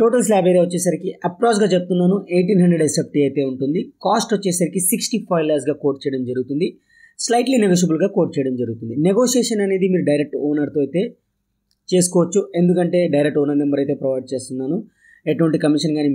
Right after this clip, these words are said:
media కానీ అయితే ఉండదు. Just మీరు మీ సపోర్ట్గా ఒక like ద్వారా మాకు తెలియచేయండి. ఇక ఇది వచ్చేసరికి kitchen area friends. ఇది మనకి ఇక్కడ నుంచి direct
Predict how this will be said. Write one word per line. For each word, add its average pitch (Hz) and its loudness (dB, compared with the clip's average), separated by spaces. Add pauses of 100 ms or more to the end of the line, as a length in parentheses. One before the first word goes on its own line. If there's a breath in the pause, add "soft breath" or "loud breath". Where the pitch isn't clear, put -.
media 135 2
కానీ 135 -2
అయితే 131 -4
ఉండదు. 127 -2 (520 soft breath)
Just 208 0 (220)
మీరు 208 4 (240)
మీ 175 4 (100)
సపోర్ట్గా 160 0 (140)
ఒక - 0 (100)
like 170 2
ద్వారా 175 2
మాకు 131 -4
తెలియచేయండి. 135 -4 (1200)
ఇక 175 -2 (100)
ఇది 185 2
వచ్చేసరికి 240 0
kitchen 196 2
area 190 2
friends. 190 -2
ఇది 233 -4
మనకి 175 -2
ఇక్కడ 175 -2
నుంచి 175 -2 (480)
direct 151 2